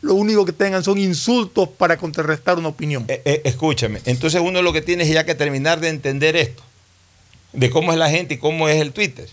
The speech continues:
Speaker 2: Y no amargarse, ni tampoco ponerse en extremas peleas. A mí ya me ha costado tres cuentas y no me va a costar una cuenta más.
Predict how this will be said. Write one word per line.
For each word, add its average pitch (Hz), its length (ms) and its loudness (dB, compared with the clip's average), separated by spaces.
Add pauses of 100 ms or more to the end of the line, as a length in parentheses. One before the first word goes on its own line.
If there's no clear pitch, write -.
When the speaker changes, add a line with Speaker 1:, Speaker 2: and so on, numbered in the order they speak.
(840)
Speaker 2:
Y 170 140 0
no 208 80 2
amargarse, 226 640 0 (580)
ni 151 140 0
tampoco 175 420 -2
ponerse 185 380 0
en 190 80 -4
extremas 180 400 0
peleas. 180 340 2
A 160 40 0
mí 175 100 -2
ya 185 100 2
me 190 80 -4
ha 185 60 -6
costado 180 340 0
tres 185 200 -4
cuentas 170 360 0
y 147 60 -2
no 165 100 -2
me 175 100 2
va 160 120 4
a 160 80 -6
costar 151 280 -4
una 160 180 -4
cuenta 151 300 -4
más. 151 280 -6